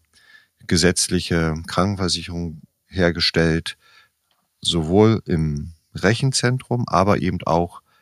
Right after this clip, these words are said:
in der Hand des Versicherten, die mobile Anwendung, die er nutzen kann, um mit seinem Arzt Dokumente auszutauschen oder seine Gesundheitsdaten zu verwalten. Da adressieren wir mittlerweile auch mehr als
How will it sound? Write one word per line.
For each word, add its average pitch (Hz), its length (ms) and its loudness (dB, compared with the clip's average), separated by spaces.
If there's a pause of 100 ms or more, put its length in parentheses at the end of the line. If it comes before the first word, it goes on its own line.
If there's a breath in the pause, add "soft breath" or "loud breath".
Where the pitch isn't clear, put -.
(100)
in 95 140 -2
der 85 160 2
Hand 95 260 0
des 90 200 0
Versicherten, 104 840 -4
die 87 120 -6
mobile 85 440 -2
Anwendung, 92 560 -2
die 80 100 -2
er 78 120 2
nutzen 92 340 -2
kann, 90 320 0 (380 loud breath)
um 98 360 2 (280 soft breath)
mit 95 180 2
seinem 82 280 2
Arzt - 600 -2 (280)
Dokumente 85 480 -2
auszutauschen - 680 -4
oder 82 200 -6
seine 76 240 -6
Gesundheitsdaten 80 920 -4
zu - 160 -8
verwalten. 80 600 -6 (420 soft breath)
Da 67 140 2
adressieren 87 500 2
wir 92 80 0
mittlerweile 82 580 0
auch 98 200 0
mehr 85 180 0
als - 400 -2